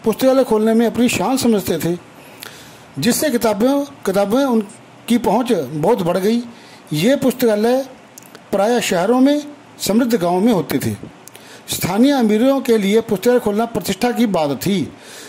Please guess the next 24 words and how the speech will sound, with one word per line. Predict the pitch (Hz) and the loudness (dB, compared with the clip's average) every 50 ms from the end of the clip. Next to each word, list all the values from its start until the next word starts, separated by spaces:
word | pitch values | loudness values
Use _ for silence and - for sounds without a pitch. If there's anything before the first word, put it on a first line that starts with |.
| - - - - | -20 -12 -8 -4
बेंगलोर | 135 156 165 170 170 170 190 233 262 254 | -2 -2 -2 0 0 2 2 2 2 2
के | 247 277 240 | 2 0 0
सूती | - 226 214 - 285 277 | 0 -2 0 2 2 4
मिल | 254 254 254 | 4 4 4
मजदूरों | 233 226 208 180 208 220 247 254 | 4 2 2 2 2 2 4 4
ने | 240 240 247 240 | 4 4 2 2
स्वयं | 214 - - - 226 269 294 254 | 0 -2 0 0 2 2 2 2
को | 277 247 | 0 0
शिक्षित | - 233 202 - 294 277 269 | 0 -2 -2 -2 -2 -2 0
करने | 247 226 208 220 220 208 | 0 0 2 0 0 0
के | 190 185 | -2 -2
लिए | 160 156 160 170 208 240 262 - - - - - - - - - - - | -2 -2 -2 0 0 -2 -2 -4 -10 -20 -20 -20 -20 -20 -20 -20 -8 -4
क्या | 190 180 | -2 -2
किया? | 175 170 214 233 262 294 302 302 - - - - - - - - - | -2 0 2 2 4 2 2 0 -6 -14 -20 -20 -20 -20 -20 -10 -6
पुस्तकालय | - 190 185 - 226 208 202 208 202 | -4 -4 -2 0 0 2 2 2 0
बनाए, | 175 175 185 190 220 254 269 254 - - - - - - 139 | 0 0 2 2 2 2 0 -2 -6 -12 -20 -20 -14 -10 -4
जिनकी | 135 190 247 240 285 302 | 0 2 2 2 2 2
प्रेरणा | 233 254 233 214 214 208 180 151 - - | 2 2 2 2 2 0 0 -2 -6 -4
उन्हें | 151 160 185 220 247 196 | -2 0 0 0 0 0
बॉम्बे | 170 170 170 170 170 214 226 | 0 -2 0 0 2 0 2
के | 196 214 226 220 | 2 2 0 2
मिल | 196 185 240 262 277 | 2 2 4 4 4
मजदूरों | 240 220 170 175 165 165 151 | 4 2 2 0 0 -2 -2
से | - - 156 165 202 254 302 311 | -2 -2 0 2 2 2 2 0